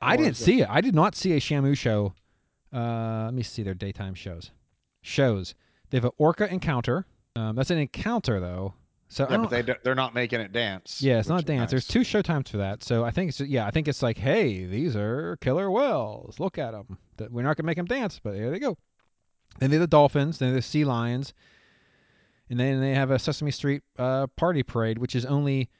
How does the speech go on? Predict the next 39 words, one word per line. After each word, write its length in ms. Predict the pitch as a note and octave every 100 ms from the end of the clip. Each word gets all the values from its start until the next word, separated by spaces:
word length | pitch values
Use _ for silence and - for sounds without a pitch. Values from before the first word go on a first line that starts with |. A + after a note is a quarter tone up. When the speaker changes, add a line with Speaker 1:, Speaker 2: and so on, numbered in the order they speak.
| _ _ _
Speaker 1:
on 160 | B2 A#2+
weekends, 440 | C#3 A2+ G2+ G#2
so 140 | -
we 100 | G#2+
didn't 140 | G#2+ G#2
get 80 | -
to 60 |
see 120 | -
that 160 | F#2+ - _ _ _
anyway. 280 | A#2+ F#2+ F#2 -
But, 180 | B2 -
uh, 100 | G#2+ - _ _ -
and 140 | B2
not 120 | G2+ F#2+
that 160 | G2 -
that's 160 | G#2 -
a 40 |
big 180 | G2 F2+
deal, 180 | G2+ G2
but 140 | G2+ - _ _ _ _ _ _ _ _ _ -
yeah, 120 | F3
I 40 |
mean, 220 | D#3+ D3 G#2+ - - - _ _ _ _ _
this 120 | A#3
park 280 | - - D#4+ _ _ _
doesn't 280 | E3+ F3+ F3 _
<laughs> 140 | _ -
have 540 | - F#3 F3 E3 D3+
anything. 340 | F#3+ F3 C3
I 40 | B2+
mean, 140 | D#3 - - -
okay, 160 | E3 B2
their 140 | G3+
thrill 260 | - A3 G#3
rides 260 | E3 D#3 B2+
listed 380 | D3+ A#2+ B2
on 140 | G2+ G2+
here 240 | G2+ F#2+ A#2
are, 400 | C3 G#2+ G#2+